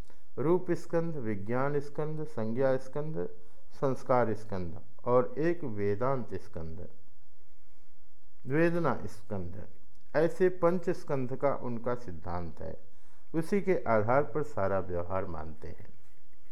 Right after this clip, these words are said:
उसमें स्वरूप स्कंध क्या है?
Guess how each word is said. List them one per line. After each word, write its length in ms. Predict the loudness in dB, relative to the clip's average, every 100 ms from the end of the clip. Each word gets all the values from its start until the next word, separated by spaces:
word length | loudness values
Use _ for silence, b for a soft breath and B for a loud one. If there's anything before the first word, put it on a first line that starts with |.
| b b b b b 0
उसमें 580 | 0 2 2 2 2 -2 -2 -2 0
स्वरूप 360 | 2 2 2 0
स्कंध 460 | 0 0 0 0 0
क्या 200 | 0 0
है? 260 | 0 -2